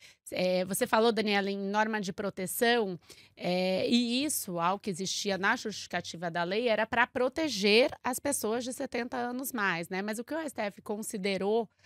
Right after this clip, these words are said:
pra afastar, então, essa obrigatoriedade, né? Porque muita gente tá vendo, "Ah, agora o idoso vai ficar desprotegido", né?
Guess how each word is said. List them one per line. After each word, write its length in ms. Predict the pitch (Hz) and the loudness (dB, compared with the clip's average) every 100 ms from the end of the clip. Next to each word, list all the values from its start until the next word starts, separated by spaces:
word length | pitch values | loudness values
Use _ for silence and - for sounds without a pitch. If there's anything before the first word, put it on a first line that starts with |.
| _ - | _ 2
pra 160 | 196 | 4
afastar, 720 | 202 220 202 - - 196 196 | 4 2 -2 -2 4 6 6
então, 280 | 185 208 196 | -2 -2 -2
essa 300 | 190 - 185 | -2 -2 -2
obrigatoriedade, 1200 | 190 185 190 180 202 190 185 175 156 156 139 165 | -2 -2 -4 -4 -2 -2 2 4 4 0 -4 -4
né? 220 | 165 175 185 | -2 -2 -4
Porque 300 | 185 - 190 | -8 -8 -6
muita 260 | 202 220 | -2 0
gente 160 | 202 214 | -2 0
tá 120 | 220 | 0
vendo, 240 | 214 220 | 0 4
"Ah, 140 | 226 214 | 6 6
agora 300 | 190 208 226 | 4 2 2
o 80 | 226 | 2
idoso 280 | 202 233 | 2 2
vai 100 | 226 | 0
ficar 140 | 226 247 | 0 -2
desprotegido", 880 | - 240 233 185 247 269 170 160 156 | -4 -4 -2 0 0 0 -2 -4 -2
né? 280 | 175 208 | -2 -2